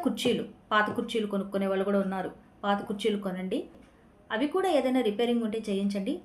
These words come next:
అవి కూడా అమ్మేసేయండి. వీటిల నుండి కూడా రోజుకి వెయ్యి రూపాయల నుండి పదిహేను వందల వరకు అయితే ఆదాయం ఉంటుంది.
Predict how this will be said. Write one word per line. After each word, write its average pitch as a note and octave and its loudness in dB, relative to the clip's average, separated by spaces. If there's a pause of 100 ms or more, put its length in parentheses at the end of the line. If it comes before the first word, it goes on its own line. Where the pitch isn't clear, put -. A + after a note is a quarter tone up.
అవి G#3 2
కూడా F#3+ -4
అమ్మేసేయండి. F3+ -6 (180)
వీటిల E4 6
నుండి E4+ 2
కూడా B3+ 4 (100)
రోజుకి G#3+ 0
వెయ్యి G#3 6
రూపాయల A#3+ 0
నుండి G#3 0 (100)
పదిహేను G3+ 2
వందల G#3 -2
వరకు G3+ -2
అయితే F#3+ -4 (140)
ఆదాయం E3 -2
ఉంటుంది. E3 -12